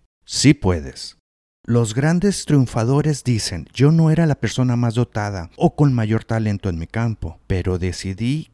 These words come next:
creer que podía hacer cualquier cosa. Estudié, practiqué y trabajé más que los demás. Y así llegué a donde estoy". Si te pones de tu lado y asumes que es posible,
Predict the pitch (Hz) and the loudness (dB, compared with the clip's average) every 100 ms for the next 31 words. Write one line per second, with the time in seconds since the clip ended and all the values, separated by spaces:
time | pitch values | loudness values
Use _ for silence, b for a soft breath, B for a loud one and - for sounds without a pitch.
0 | - 110 98 104 127 139 - 120 98 98 | -6 0 2 2 0 -2 -4 -2 -2 -2
1 | 110 147 127 120 113 110 104 - 101 - | 0 -2 -2 -4 -2 -4 -4 -4 -6 -4
2 | 90 78 - - _ _ _ _ - 104 | -8 -10 -14 -20 _ _ _ _ -8 -8
3 | - 98 95 104 123 165 165 _ _ _ | -6 -4 -2 -2 -2 -4 -10 _ _ _
4 | - 101 101 - 101 - 123 151 151 _ | -8 -6 -6 -8 -10 -6 -4 -4 -6 _
5 | _ - 123 - 113 101 98 139 135 123 | _ -2 -2 0 -4 -2 -2 0 2 0
6 | - 117 98 87 76 69 - - - - | 0 -2 -2 -4 -10 -12 -18 -20 -20 -8
7 | 98 90 - 139 170 _ 98 104 92 117 | -4 -4 -4 -4 -4 _ -6 -4 -2 -4
8 | 143 _ - 107 95 92 85 - - 76 | -4 _ -8 -4 -2 -2 -6 -8 -8 -8
9 | 65 - _ _ _ _ _ - - 98 | -12 -20 _ _ _ _ _ -12 -8 -6
10 | 92 - 123 160 165 - 143 113 107 95 | -4 0 2 4 4 4 4 4 2 0
11 | 85 98 98 - 117 110 104 - 101 - | -4 -4 -6 -2 0 2 -2 -4 -6 -6
12 | 95 - 113 123 139 | -6 -2 -2 -2 -4